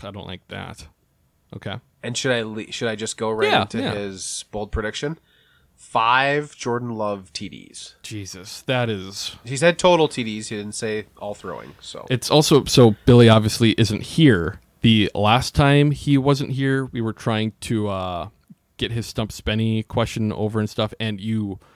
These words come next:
Speaker 1: he sent us, 'cause we couldn't find it. He said he sent it. We couldn't find it in the emails. And in that prediction, 'cause it was, like, halfway through the year, I think he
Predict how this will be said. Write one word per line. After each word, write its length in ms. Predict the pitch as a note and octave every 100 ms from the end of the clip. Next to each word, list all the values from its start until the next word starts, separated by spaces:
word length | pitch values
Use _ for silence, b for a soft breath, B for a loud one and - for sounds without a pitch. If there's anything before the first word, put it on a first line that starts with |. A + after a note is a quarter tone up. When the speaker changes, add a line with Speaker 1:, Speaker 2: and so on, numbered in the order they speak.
| b b
Speaker 1:
he 100 | B2
sent 300 | - G3+ G#3
us, 340 | B2 A2 - -
'cause 200 | - A#2
we 120 | - D#3+
couldn't 180 | E3 G#2+
find 300 | - G#2 -
it. 100 | -
He 80 |
said 140 | A2+ B2
he 60 |
sent 260 | A2+ A2 G2
it. 140 | G#2+ _ _ _ -
We 100 | G2+
couldn't 220 | - G2+
find 240 | - G2
it 140 | G2 F#2 -
in 120 | G2
the 200 | F2+ A#2+
emails. 580 | A#2+ A#2+ A2+ A2+ A#2 - B B B B B B -
And 140 | C#3 C3
in 320 | D3+ F3 F3 A#2+
that 440 | B2+ F3 F3 - - _
prediction, 600 | - B2 A2 - A2 F2+
'cause 200 | F2+ G#2+
it 40 | G#2+
was, 100 | G#2+
like, 100 | G2+
halfway 240 | A2 A2
through 160 | A2 A2+
the 100 | G#2
year, 240 | G2+ G2
I 60 | F#2
think 220 | - E3+
he 120 | C3+